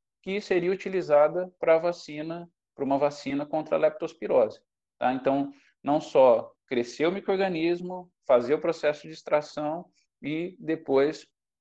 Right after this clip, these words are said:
utilizar essa proteína junto com outro incipiente pra fazer uma vacina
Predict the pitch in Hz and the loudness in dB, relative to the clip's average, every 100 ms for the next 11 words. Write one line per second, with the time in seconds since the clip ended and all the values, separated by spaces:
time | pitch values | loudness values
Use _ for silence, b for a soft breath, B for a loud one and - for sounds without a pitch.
0 | _ _ _ 147 143 143 135 131 127 131 | _ _ _ -6 -4 -2 -2 0 2 2
1 | 139 - 147 143 131 127 143 160 _ _ | 0 -2 -4 -2 -2 -2 -4 -8 _ _
2 | _ 120 127 131 127 127 117 120 120 123 | _ -8 -6 -4 -4 0 0 0 -4 -10
3 | - 165 131 131 - - 160 160 160 165 | -10 -6 -4 -4 -6 -4 -4 -2 -4 -4
4 | 170 180 208 - 123 | -6 -4 -4 -6 -12